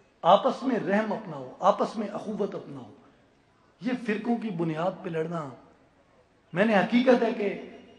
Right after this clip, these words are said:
देखता हूं तो दिल किस दर्द और कर्ब में मुब्तला हो जाता है कि हमारी गलियों में, हमारे मोहल्लों में, हमारी बस्तियों में, हमारे शहरों में आग लगी हुई है। ये क्या है?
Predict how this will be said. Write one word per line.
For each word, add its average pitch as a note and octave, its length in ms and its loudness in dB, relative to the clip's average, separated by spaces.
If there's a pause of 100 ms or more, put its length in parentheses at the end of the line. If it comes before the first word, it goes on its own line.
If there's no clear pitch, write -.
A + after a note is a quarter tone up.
देखता A#3 340 4
हूं A3+ 200 0
तो A3+ 160 -2 (120)
दिल A#3+ 240 0 (1080)
किस - 200 0 (280)
दर्द A3+ 240 12
और G#3+ 160 4
कर्ब F#3+ 260 4
में G3+ 80 0
मुब्तला F3+ 380 0
हो E3+ 140 2
जाता D#3+ 280 -4
है D3 100 -4
कि E3 120 -10
हमारी D#3 340 4 (100)
गलियों F#3 380 0
में, C#3 340 -6
हमारे E3 360 -4
मोहल्लों D#3+ 500 -4
में, D3 300 -8 (560)
हमारी D#3+ 320 4 (420)
बस्तियों G#3+ 500 4
में, E3 200 -4
हमारे D3+ 360 -2
शहरों A3 360 -2
में F3+ 140 -4
आग D#3 160 -8
लगी C3+ 280 -14
हुई B2 160 -18
है। A#2+ 180 -20 (280)
ये F3+ 60 -4
क्या F#3+ 200 -2
है? C#3 200 -8